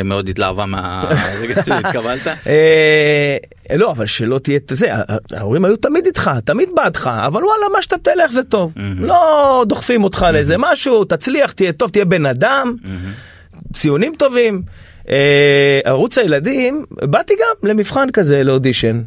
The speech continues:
Speaker 2: תוך
Speaker 1: איך, איך,
Speaker 2: כדי
Speaker 1: אגב, איך אתה מגיע לאודישן? מה, דרך סוכן? דרך
Speaker 2: אני
Speaker 1: זה,
Speaker 2: לא
Speaker 1: אתה זוכר?
Speaker 2: זוכר אז אם זה היה סוכנים או ששמעו עליי, כי בלהקת
Speaker 1: מהמם.
Speaker 2: הנחל שיצאתי כבר היה דיבור, זה,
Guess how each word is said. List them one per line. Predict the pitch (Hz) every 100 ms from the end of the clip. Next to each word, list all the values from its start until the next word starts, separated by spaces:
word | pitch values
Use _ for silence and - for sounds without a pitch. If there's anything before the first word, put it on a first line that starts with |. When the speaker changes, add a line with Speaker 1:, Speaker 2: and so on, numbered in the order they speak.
| - - - - _ - -
Speaker 2:
תוך | 226
Speaker 1:
איך, | -
איך, | 190
Speaker 2:
כדי | 226 226
Speaker 1:
אגב, | 135
איך | -
אתה | 156
מגיע | 120 101 98
לאודישן? | 98 95 98 - 101
מה, | 95
דרך | 90 95 -
סוכן? | - - 135 139 123 101
דרך | 104 98
Speaker 2:
אני | 123 135
Speaker 1:
זה, |
Speaker 2:
לא | 196
Speaker 1:
אתה | 247
זוכר? | 247
Speaker 2:
זוכר | 233 247 208
אז | 247 240 185 165
אם | 160
זה | 135
היה | 165 190
סוכנים | - 147 - 233 247
או | 175
ששמעו | 151 - 151 156 240 247
עליי, | 214 175 147
כי | -
בלהקת | 143 208
Speaker 1:
מהמם. | 226
Speaker 2:
הנחל | 233 233
שיצאתי | 214 196 233 214 180
כבר | 185
היה | 202
דיבור, | 180 208 285
זה, | 269